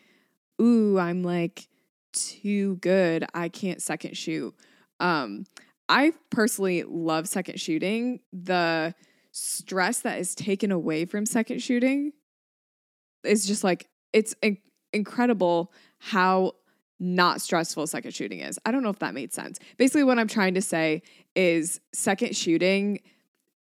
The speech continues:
is, it's just, like, so much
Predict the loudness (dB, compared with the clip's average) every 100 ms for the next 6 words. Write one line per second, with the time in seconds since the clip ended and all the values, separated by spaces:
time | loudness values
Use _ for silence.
0 | _ _ 4 4 4 -8 _ _ _ _
1 | _ _ 0 0 2 0 2 0 0 -2
2 | 0 0 0 -4